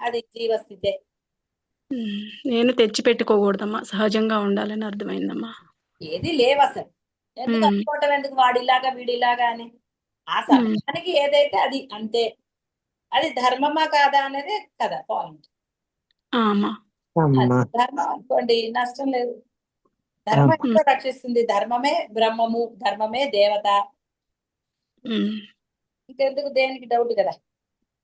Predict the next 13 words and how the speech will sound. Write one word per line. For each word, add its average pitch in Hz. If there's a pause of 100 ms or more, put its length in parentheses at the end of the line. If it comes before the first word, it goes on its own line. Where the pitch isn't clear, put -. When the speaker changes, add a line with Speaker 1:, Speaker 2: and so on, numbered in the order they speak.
(680)
Speaker 2:
అవునమ్మా. 160 (440)
Speaker 1:
అంతే, 196
సింపుల్. 226 (280)
వాక్కులకు 330
మనస్సుకు 262
అందని 226
స్థితే 240
పరబ్రహ్మం. 190 (2250)
వాక్కు 254
మొదలగు 320
ఇంద్రియ 285
వ్యాపారములను 247
అరికట్టుట, 214